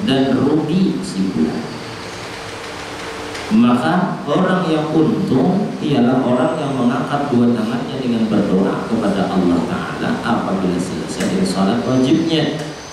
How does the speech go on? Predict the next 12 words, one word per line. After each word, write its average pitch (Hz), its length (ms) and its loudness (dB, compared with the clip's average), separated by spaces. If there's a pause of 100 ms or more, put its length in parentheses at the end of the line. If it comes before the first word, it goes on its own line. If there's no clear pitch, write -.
(760)
Dan 131 160 4
orang 180 400 2
yang 143 240 2
rugi 127 600 2
ialah 143 300 0
orang 131 140 2
yang 123 180 0
keluar 110 460 2
dari 120 240 2
masjid 123 400 2
tanpa - 480 2
doa. - 560 0